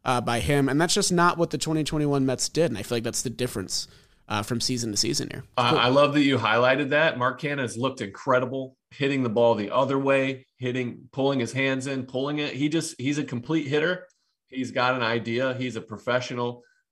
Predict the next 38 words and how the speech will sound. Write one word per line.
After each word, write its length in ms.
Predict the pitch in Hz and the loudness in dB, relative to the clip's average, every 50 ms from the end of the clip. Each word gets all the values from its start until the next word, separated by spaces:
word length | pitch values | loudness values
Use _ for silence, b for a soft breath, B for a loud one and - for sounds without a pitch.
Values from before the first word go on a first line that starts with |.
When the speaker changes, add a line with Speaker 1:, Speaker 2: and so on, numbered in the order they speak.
| _ _ | _ _
Speaker 2:
Um, 260 | 120 117 113 110 110 113 | -4 -2 0 0 0 -2
and 100 | 113 117 | -2 -2
that's 260 | 135 147 160 160 - | -2 -2 -2 -4 -4
the 100 | 180 165 | -6 -6
depth 480 | 127 113 143 139 143 147 - - - - - | -4 -2 0 0 0 0 -2 -8 -14 -6 -2
of 200 | 123 127 117 117 | -2 -2 0 -2
the 60 | 120 | -2
Mets 320 | 117 117 117 120 120 - | -2 -2 -2 -2 -4 -4
lineup. 400 | 120 107 107 117 127 135 139 135 | -2 -2 -2 0 0 -2 -4 -2
That's 260 | - 131 143 147 - | -2 -2 -2 -2 -2
the, 220 | - 160 160 147 101 | -2 -2 -2 0 0
as 160 | 135 139 131 | 0 -2 -2
a 60 | 120 | -4
pitcher, 420 | - - 143 143 143 - 165 165 156 | -6 -6 -6 -6 -6 -4 -4 -4 -4
there 260 | - 135 135 135 131 | -4 -4 -4 -2 -2
is 260 | 123 131 120 107 113 | -4 -4 -6 -6 -6
no 240 | 117 120 131 139 147 | -6 -4 -4 -2 -2
letting 380 | 139 139 139 139 131 120 123 | -2 0 0 0 0 -2 -2
up. 220 | 135 139 113 - - | -2 -2 -2 -2 -4
You 100 | 123 120 | -6 -4
get 260 | 120 156 156 - - | -4 -4 -4 -4 -4
the 140 | 120 113 - - - | -8 -10 -10 -8 -4
two 140 | 147 151 156 | -2 -2 -2
big 340 | 127 107 139 139 147 123 | -2 -4 -6 -4 -4 -4
boppers, 600 | 117 131 120 127 139 - 139 139 139 139 - - - _ _ b b b b b b b - | -4 -2 -2 -2 -2 -2 -4 -4 -4 -6 -8 -12 -14 _ _ b b b b b b b -6
um, 280 | 110 113 110 104 104 104 | -2 0 0 0 0 -2
with 160 | 113 110 - | -4 -6 -4
R 160 | - 113 123 131 | 0 0 2 2
B 140 | 135 131 | 2 2
I 180 | 123 120 127 127 | 2 4 4 4
opportunities. 800 | 123 123 123 131 127 - 147 139 135 131 127 131 139 135 127 120 | 2 2 0 -2 -6 -6 -4 -4 -4 -2 -2 -2 -2 -2 -2 -2
They 140 | 120 113 | -2 -2
didn't 300 | 107 107 123 120 123 117 | -2 -2 -2 -4 -4 -6
come 220 | 123 123 117 113 104 | -6 -6 -6 -6 -6
through. 500 | - - - 117 120 131 147 147 143 - | -10 -6 -4 -2 0 0 0 -2 -2 -4
And 180 | - 117 113 | -6 -6 -4
then 140 | 113 113 113 | -4 -4 -4
you, 120 | 113 113 | -4 -6